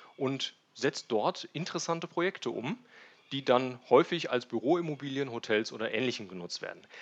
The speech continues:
Bevor wir aber genauer da einsteigen, wo ihr euer größtes Wirkungsfeld seht,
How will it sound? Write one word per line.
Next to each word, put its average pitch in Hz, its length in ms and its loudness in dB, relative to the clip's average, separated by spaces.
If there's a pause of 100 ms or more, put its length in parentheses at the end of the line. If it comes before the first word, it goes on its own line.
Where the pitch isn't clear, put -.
(140)
Bevor 220 320 6
wir 202 80 8
aber 151 160 6
genauer 139 380 4
da 123 120 6
einsteigen, 120 760 2 (140)
wo 139 400 0 (160)
ihr 147 200 6
euer 127 360 10
größtes 131 440 -2
Wirkungsfeld 110 600 -2
seht, 110 340 0